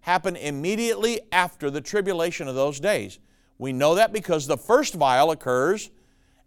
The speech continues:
and is poured out upon those who receive the mark of the beast during the tribulation. So then the fir-, the vials of the wrath of God occur, and in verse fifteen, it says, "Behold, I come as a thief." It's right there,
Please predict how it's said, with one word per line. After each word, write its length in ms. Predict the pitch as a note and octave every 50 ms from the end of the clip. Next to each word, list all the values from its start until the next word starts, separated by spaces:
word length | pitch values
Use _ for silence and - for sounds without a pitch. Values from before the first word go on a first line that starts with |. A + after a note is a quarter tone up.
| _ -
and 260 | E3+ E3 D#3+ D#3 D#3+
is 160 | C#3 D3+ C3+
poured 280 | - - E3+ F3 F3+ F3+
out 120 | F#3 F#3
upon 340 | F#3 - F3+ E3+ F3 F#3 F3+
those 260 | D#3+ E3 F#3+ F#3+ -
who 100 | - F#3+
receive 420 | F3 E3+ D#3+ - - G3+ G#3 F#3 D#3+
the 80 | F3+
mark 240 | E3+ F3 F#3 F#3+ F3+
of 60 | F3+
the 60 | D3
beast 380 | D#3 F#3 A3+ A3+ - - - B2
during 380 | A#2 A3 D4+ F4+ F4+ D#4 A3+ F3
the 80 | D3+
tribulation. 720 | B2+ - D#3+ C#3 C3 B2+ A#2+ A#2 A#2 G#2+ - F#2+ F2+ F#2 _ _ _ _ _ _ _ _ _ _ _ _ _ _ _ _
So 200 | - - - E3+
then 280 | D3+ D3+ F#3+ B3 D4+ D4+
the 100 | C#4 A#3
fir-, 220 | - A3+ A3 G#3 D3+
the 140 | C#3+ D#3
vials 360 | C#3+ D3+ E3+ F#3 G3+ G3+ D#3 F3
of 60 | E3
the 80 | D3+
wrath 220 | D3+ F3 F#3+ F#3+ F3
of 140 | E3 C3+ B2+
God 240 | F3 G#3 C4 B3+
occur, 440 | G3+ E3 - - E3 D#3 D#3 D#3+ D#3 - - _ _ _
and 180 | - C#3+ C#3+ D3
in 140 | C#3 C3+
verse 200 | C3+ D3 C3 -
fifteen, 800 | - - - A3 C#4 - - - - A#3+ A3+ F#3 B2+ G#2 F#2+ G2 _ _ _ _ _ _ _ _ _ _ _ _ _ _ _ _ _ _ _ _ _ _ _ -
it 100 | E3+ E3
says, 300 | - - G#3 F#3 D#3+ A#2
"Behold, 460 | G#2+ D3+ C#3 A2+ - D#3 G3 G#3+ F#3+
I 80 | D3+ B2
come 240 | - - G3+ G#3 G3
as 100 | D#3 C3
a 80 | C#3+
thief." 340 | - - A3 F#3 A#2+ F#2+ - -
It's 200 | - D3 - -
right 440 | A2+ G#2 G#2 C3 F#3+ B3 A#3+ - -
there, 380 | G3+ E3+ D#3+ D#3 D#3 D#3 D3+